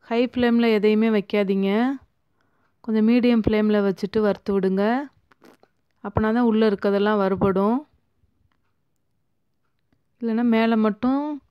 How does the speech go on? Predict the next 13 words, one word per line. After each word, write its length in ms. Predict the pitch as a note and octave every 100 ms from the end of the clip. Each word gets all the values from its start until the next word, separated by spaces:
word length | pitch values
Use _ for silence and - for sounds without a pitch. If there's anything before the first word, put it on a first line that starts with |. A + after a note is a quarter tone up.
| _ _ -
செவந்து 320 | G#3+ G#3+ F#3+ G#3
போயிடும், 360 | G3 G#3 A#3+ D4+ - -
உள்ளே 180 | A3+ A3+ G#3+
வந்து 160 | G#3 G#3
வறுபடாது. 580 | G3 - G3 F#3+ F#3 G#3+ C4 - _ _ _ _ _ _ _ -
இது 100 | G#3+ G#3+
நல்லா 200 | G3 G#3+ G#3+
வறுத்து 320 | G3+ G3 G#3
எடுத்துக்கோங்க. 460 | F#3+ - F#3+ F#3+ F#3+ G3
நல்லா 220 | G#3 A3 G3
வறுக்கணும், 500 | F#3+ G3+ F#3+ A3 C4 C#4+ A#3+
கொஞ்சம் 340 | G3+ G3+ G3
நேரம் 300 | G3+ G#3+ G3+